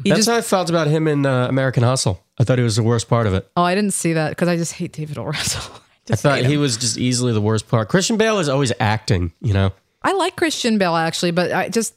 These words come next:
Speaker 1: this, he, yeah, this was, it felt really fake. Like he
Speaker 2: I
Speaker 1: was
Speaker 2: can't
Speaker 1: meant to
Speaker 2: stand
Speaker 1: be
Speaker 2: him, I think,
Speaker 1: like an,
Speaker 2: yeah.
Speaker 1: an autistic guy and, uh, or as, or rather Asperger's in, in Big Short, and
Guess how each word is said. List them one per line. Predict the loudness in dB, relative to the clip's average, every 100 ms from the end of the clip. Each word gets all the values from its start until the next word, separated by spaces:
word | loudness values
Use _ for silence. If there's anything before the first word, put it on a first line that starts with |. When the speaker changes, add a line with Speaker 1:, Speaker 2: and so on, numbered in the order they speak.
| -2
Speaker 1:
this, | -2 -2 -4 -4
he, | -2 -2 -2
yeah, | -2 0 0
this | -2 -4
was, | -6 -8 -6
it | -8
felt | -2 -4 -4 -6
really | -4 -2 -4
fake. | -4 -4 -4 -6 -8
Like | -6 -4
he | -2
Speaker 2:
I |
Speaker 1:
was | 2
Speaker 2:
can't | 2
Speaker 1:
meant | 2
to | 0
Speaker 2:
stand | 2 2
Speaker 1:
be | 2
Speaker 2:
him, | 0
I |
think, | 0
Speaker 1:
like | 0 0
an, | 0
Speaker 2:
yeah. | 0 0
Speaker 1:
an | 0
autistic | 0 -2 -2 -4 -6 -4
guy | -2 -2
and, | -2 -2 -4
uh, | -4 -4 -4
or | -2
as, | 0 -2
or | -2 -2
rather | 0 0 -2
Asperger's | -2 -4 -4 -4 -4 -2
in, | -4
in | -4 -4 -4
Big | -2 -4
Short, | -4 -2 -2 -2
and | -2 -2